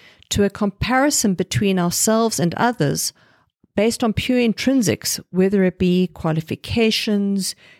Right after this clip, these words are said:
your waist measurement, bank balance, your brand of car, or street address.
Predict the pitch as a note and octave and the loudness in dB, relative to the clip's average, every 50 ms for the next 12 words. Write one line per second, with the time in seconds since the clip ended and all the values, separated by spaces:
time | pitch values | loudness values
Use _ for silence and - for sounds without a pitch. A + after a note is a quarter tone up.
0 | _ _ - D3+ D3 C#3+ - D#3 E3 F#3+ G3+ - - - F3 F3 F3 E3+ - F3 | _ _ -4 -2 -2 0 0 2 2 2 2 0 -2 0 2 2 2 2 2 2
1 | E3+ E3+ F3 F3+ E3+ - - - - _ - C#3 E3+ G3 F#3+ - - F3+ F3 F3+ | 2 2 2 0 -2 -6 -10 -14 -10 _ -2 -2 0 -2 -4 -4 -2 0 0 2
2 | F#3 F3+ F3 F3+ E3+ - - - - - - C#3+ - - D3+ E3 F#3 G3+ F#3+ F3+ | 2 2 2 0 -2 -2 -4 -4 -2 -2 -2 -2 0 0 2 2 2 2 0 -2
3 | - - - - F#3 F3+ F3+ F3 F3 F3+ F3+ - F3+ F3 - - - - A#3 A#3+ | -4 -8 -6 -2 0 2 2 2 2 0 0 0 0 0 -2 -2 -2 -2 -2 0
4 | - A#3+ F3+ - C3 - - - - - - | 0 -2 0 0 -2 -2 -2 -4 -4 -4 -6